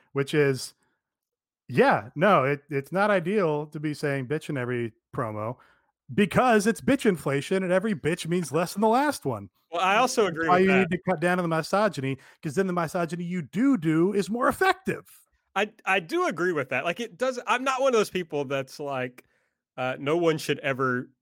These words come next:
Speaker 2: use, like, that sort of insult. Like, I think it can work in the, in the right way, but it's like, there was, it felt like it was going overboard, and then Max Caster's, like,
Speaker 1: <laughs>
Speaker 2: rap promo on the Young Bucks, that was like, okay.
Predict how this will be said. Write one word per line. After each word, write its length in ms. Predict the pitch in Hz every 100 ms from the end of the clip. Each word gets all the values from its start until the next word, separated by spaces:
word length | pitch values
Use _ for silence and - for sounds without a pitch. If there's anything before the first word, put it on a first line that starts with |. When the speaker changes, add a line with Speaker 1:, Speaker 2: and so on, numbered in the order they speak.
| _ _ _ _
Speaker 2:
use, 640 | 143 151 131 135 131 123 139
like, 160 | 120
that 200 | 131 147
sort 200 | - 143
of 100 | 127
insult. 720 | 143 139 127 147 135 139 - -
Like, 180 | 123 131
I 80 |
think 260 | 120 135 127
it 140 | 131
can 180 | - 120
work 300 | 120 123 123
in 100 | 123
the, 260 | 117 117 139
in 60 |
the 60 | 123
right 180 | 123 123
way, 140 | 127
but 160 | 127 143
it's 160 | 143
like, 240 | 190 180 - _ _ _ _ _ -
there 100 | 202
was, 100 | 196
it 420 | 214 - - -
felt 220 | - 320
like 160 | 339 -
it 100 | 240
was 140 | 202
going 240 | 139 185 196
overboard, 480 | 202 202 190 196 170
and 100 | 160
then 240 | 165 160
Max 240 | 156 170
Caster's, 600 | - 160 156 - 139 131
like, 200 | 135 127 123 - _
Speaker 1:
<laughs> 460 | - - - _ -
Speaker 2:
rap 260 | 147 147 -
promo 320 | 156 147 139
on 100 | 139
the 80 | 127
Young 300 | 131 139 123
Bucks, 300 | 117 113 131
that 180 | 127
was 160 | 139 135
like, 240 | 135 127 185
okay. 340 | 160 131 113